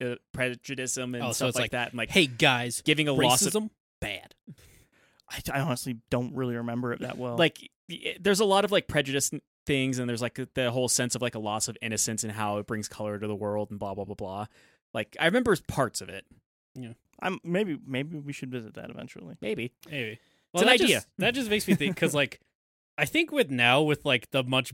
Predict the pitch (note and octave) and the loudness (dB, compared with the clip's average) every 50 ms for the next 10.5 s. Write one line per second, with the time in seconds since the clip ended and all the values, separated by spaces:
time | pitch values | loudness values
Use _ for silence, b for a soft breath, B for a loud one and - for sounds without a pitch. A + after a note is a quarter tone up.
0 | A2 G#2+ - A#2 A2+ A2 A#2 B2 C3+ C#3 C#3 C#3 C3+ C#3 C#3 C3+ - D3+ C#3+ C#3 | -14 -6 -4 0 0 0 2 0 0 0 0 -2 -2 -2 -2 -2 -2 -2 -2 0
1 | C#3 C#3+ D3 C#3 C#3 C#3+ D3+ - - C#3 C#3 C#3+ C#3 C3 C3 C#3 C#3 C#3 C#3 C#3 | 0 -2 -2 -4 -4 -4 -4 -2 -2 -2 -2 -2 -2 -2 0 0 2 0 0 -2
2 | C3 C#3+ C#3+ D3 D3 - - - - D3 D3 B2+ C3+ C#3 - C#3+ C#3 D3 D3 G#2+ | -2 -4 -2 -2 -2 -4 -6 -6 -6 -6 -6 -4 -6 -4 -4 -2 -4 -4 -4 -4
3 | B2 B2 E3+ F#3 E3+ D3+ C#3+ C3 C#3+ C3+ A#2 A2+ A2+ A2+ A2+ A#2 - - - - | -4 -4 -2 -2 0 0 0 2 0 -2 -2 -2 -4 -4 -4 -6 -6 -10 -12 -16
4 | _ - C#3+ C3 B2 A2 A2 A2+ - B2 A2+ - A2 G#2 G2 G#2 A#2+ D3+ G#3 A#3 | _ -12 -8 -8 -6 -6 -8 -10 -10 -12 -12 -12 -12 -12 -12 -12 -10 -8 -8 -8
5 | A#3+ _ _ _ _ _ _ _ _ _ _ _ _ - C3+ B2 A2+ - - C3+ | -8 _ _ _ _ _ _ _ _ _ _ _ _ 0 0 0 0 2 0 2
6 | B2+ A#2+ A2 G2+ - _ _ _ _ _ _ _ _ _ _ _ _ _ - - | 2 2 0 -4 -8 _ _ _ _ _ _ _ _ _ _ _ _ _ 0 6
7 | - E3+ F#3 G3 F3 - A#3 G#3+ G3+ F3+ E3+ D#3 D3+ C3+ D#3 C#3+ C3 B2 A#2 - | 8 8 8 8 4 2 4 4 6 8 8 10 8 8 6 2 0 -2 -2 -2
8 | - - G#3 G#3+ E3 F3 E3+ D#3 D3 C3+ D#3+ D3+ C3+ C3+ B2+ - - B2+ A2+ A2 | 0 2 2 2 2 2 0 0 0 0 0 2 2 2 2 0 -2 -6 -6 -6
9 | G#2+ G#2 G#2 - - - - C#3+ - - - D3 C#3+ C3+ C3+ C#3 C3+ - C#3 B2+ | -6 -8 -8 -8 -8 -4 -4 -2 -2 2 2 2 2 2 2 0 0 0 -2 -6
10 | A#2 - B2+ A#2 A2+ A2 G#2+ G#2+ G#2 G#2 | -4 -4 -4 -2 -2 -2 -4 -6 -8 -12